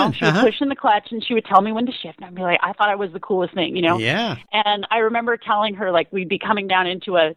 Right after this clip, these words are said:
Speaker 2: turn or something, and I'd be, "Mom, Mom, squeal the tires like Burt Reynolds. Get all squirrely like Burt Reynolds," you know? And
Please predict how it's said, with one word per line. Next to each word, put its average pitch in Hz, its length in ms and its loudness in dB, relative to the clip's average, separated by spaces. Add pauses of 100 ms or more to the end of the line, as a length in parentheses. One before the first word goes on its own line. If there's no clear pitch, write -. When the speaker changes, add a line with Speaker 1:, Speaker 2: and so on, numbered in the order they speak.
Speaker 2:
turn 196 280 0
or 165 80 0
something, 160 500 0 (320)
and 202 140 -8
I'd 208 100 -10
be, 240 100 -8
"Mom, 359 400 0
Mom, 403 360 0 (400)
squeal 440 280 0
the 370 80 -6
tires 403 440 0
like 339 200 0
Burt 392 220 0
Reynolds. 381 540 0
Get 403 100 0
all 427 140 6
squirrely 415 500 0
like 311 220 0
Burt 381 240 0
Reynolds," 359 440 0
you - 100 6
know? 233 240 2
And 214 160 0